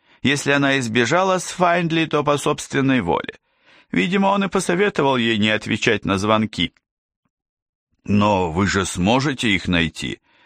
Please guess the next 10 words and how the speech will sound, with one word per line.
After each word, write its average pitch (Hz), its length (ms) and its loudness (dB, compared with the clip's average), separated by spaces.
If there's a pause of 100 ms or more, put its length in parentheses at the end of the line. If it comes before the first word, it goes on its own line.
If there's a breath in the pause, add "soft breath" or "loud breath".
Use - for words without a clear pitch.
(240 soft breath)
«Рано 98 500 2
или 95 160 0
поздно, 92 480 0
конечно, 90 560 0
сможем, 92 560 0
но 92 120 4
мы 92 120 2
же 90 100 -4
не 95 100 2
волшебники. 90 880 -2